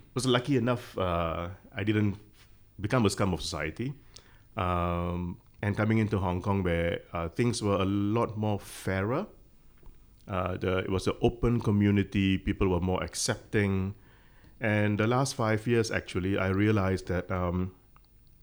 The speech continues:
there's something that I want to give back. I want to be able to show my family and my kids there's a lot more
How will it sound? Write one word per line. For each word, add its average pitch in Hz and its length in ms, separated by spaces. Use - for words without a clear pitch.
there's 117 140
something 117 240
that 110 100
I 101 40
want 107 120
to 107 80
give 104 200
back. - 340
I - 40
want 117 100
to 113 60
be 104 120
able 107 140
to 104 100
show 104 160
my 98 220
family 92 340
and 90 80
my 85 120
kids - 540
there's 113 180
a 107 60
lot 117 280
more 117 400